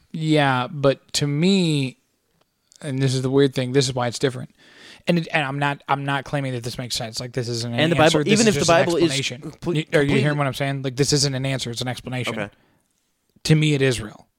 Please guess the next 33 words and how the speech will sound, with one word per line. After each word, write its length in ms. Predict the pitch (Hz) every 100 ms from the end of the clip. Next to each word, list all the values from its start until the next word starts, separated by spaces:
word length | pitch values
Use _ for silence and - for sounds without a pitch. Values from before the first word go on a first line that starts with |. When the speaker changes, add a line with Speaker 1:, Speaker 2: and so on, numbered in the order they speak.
| _ _ _ _ _ _ _ _
Speaker 2:
Okay. 220 | 139 120 117 _ _
Speaker 1:
And 180 | 156 139
that's, 180 | 127 -
and, 280 | - 147 -
uh, 80 | 151
like 180 | 135 131
I 20 | 120
said, 180 | 139
I 80 | 123
don't 240 | 131 147 135
have 160 | 151
an 60 | 139
explanation 460 | 131 - 135 131 147
for 60 |
that, 240 | 156 165 -
and 100 | 135
that 120 | 127 120
doesn't 260 | 147 151
make 120 | 147
any 120 | 151 160
sense. 400 | 170 170 175 - _ _ _
Like, 100 | 127
that's 200 | 139 -
no 160 | 135 151
end 420 | 175 175 180 160
to 200 | - 165
that 260 | 160 156 -
thought, 420 | - 156 156 175 _ _ - - _ _
but 320 | 131 127 - _ _ _ _ _ _ _ - - 156 - 185 214 -
to 100 | 147
me, 200 | 139 127
it 80 |
is. 320 | 123 - -